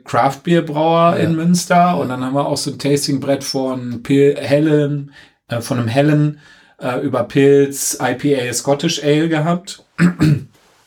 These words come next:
Speaker 1: War auch sehr interessant, das so mal nacheinander wegzutrinken. Und zum Schluss waren wir, und das vereint dann auch uns wieder mit dem guten, unserem guten Freund Philipp Overberg, waren wir nämlich im Bodenturm und da gibt's sein Überwasseralt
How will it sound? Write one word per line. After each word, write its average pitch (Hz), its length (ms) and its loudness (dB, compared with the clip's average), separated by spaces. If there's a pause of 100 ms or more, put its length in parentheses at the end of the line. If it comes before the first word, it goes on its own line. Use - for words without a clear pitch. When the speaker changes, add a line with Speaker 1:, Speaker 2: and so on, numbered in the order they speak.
(240)
Speaker 1:
War 101 160 -10
auch 113 120 -6
sehr 131 180 -4
interessant, 135 500 -8
das 139 140 -6
so 135 120 -8
mal 127 180 -8
nacheinander 127 500 -10
wegzutrinken. - 600 -10 (260)
Und 123 160 -4
zum - 160 -4
Schluss 196 420 2
waren 175 300 4
wir, 175 220 4
und 127 180 -2
das 127 240 -2 (320)
vereint 143 500 0
dann 135 200 0
auch 127 260 -2
uns 139 320 -2
wieder 139 240 2
mit 131 240 -2
dem 120 200 -4
guten, 127 300 -8
unserem 127 340 -8
guten 123 260 -10
Freund 120 280 -8
Philipp 110 300 -8
Overberg, 120 720 0
waren 113 160 0
wir 113 80 -4
nämlich 110 240 -4
im 104 100 -4
Bodenturm 127 600 0
und 107 80 -10
da 107 100 -2
gibt's - 320 -6
sein 110 220 -4
Überwasseralt 120 1000 -2